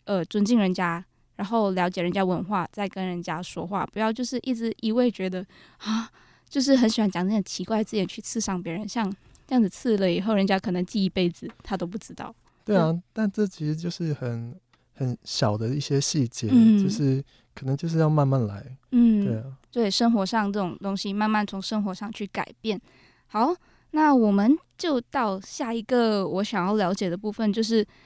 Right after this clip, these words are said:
Speaker 1: 请问您在做推广的这些过程当中啊，你有没有遇过一些，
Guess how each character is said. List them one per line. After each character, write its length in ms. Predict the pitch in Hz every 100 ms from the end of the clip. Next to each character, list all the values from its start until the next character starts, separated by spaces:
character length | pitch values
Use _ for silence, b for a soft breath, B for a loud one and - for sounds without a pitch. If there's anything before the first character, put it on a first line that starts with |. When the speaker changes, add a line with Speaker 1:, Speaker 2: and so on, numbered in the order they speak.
| b
Speaker 1:
请 120 | -
问 120 | 302 320
您 180 | 233
在 300 | 226 247 214
做 380 | 202 233 202 190 - b b
推 200 | 277 262
广 200 | - 247
的 100 | 165
这 100 | 233
些 120 | 226 196
过 220 | 247 208
程 160 | 190 170
当 200 | 165 170
中 180 | 175
啊， 160 | 160 147
你 100 | 196
有 60 | 196
没 80 | 226
有 100 | 214
遇 160 | 226
过 180 | 220 220
一 40 | 208
些， 280 | 196 175